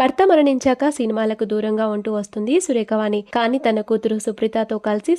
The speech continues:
సోషల్ మీడియాలో మాత్రం నిత్యం ఏదో ఒక పోస్టుతో ఫాలోవర్స్ కి టచ్ లో ఉంటూ సందడి చేస్తున్నారు ఈ తల్లి కూతుర్లు.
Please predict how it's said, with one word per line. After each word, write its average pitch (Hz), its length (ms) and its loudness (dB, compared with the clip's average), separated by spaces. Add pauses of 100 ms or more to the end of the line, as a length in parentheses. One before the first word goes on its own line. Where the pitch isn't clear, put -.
సోషల్ 277 400 2
మీడియాలో 220 400 2
మాత్రం 220 320 -4
నిత్యం 277 280 0 (100)
ఏదో 240 180 0
ఒక 233 200 -6
పోస్టుతో 214 380 -2 (100)
ఫాలోవర్స్ 294 520 2
కి 262 100 -2
టచ్ 214 240 -2
లో 226 120 -2
ఉంటూ 226 240 -4
సందడి 247 380 2
చేస్తున్నారు 220 560 2
ఈ - 80 -2
తల్లి 208 300 0
కూతుర్లు. 208 400 -4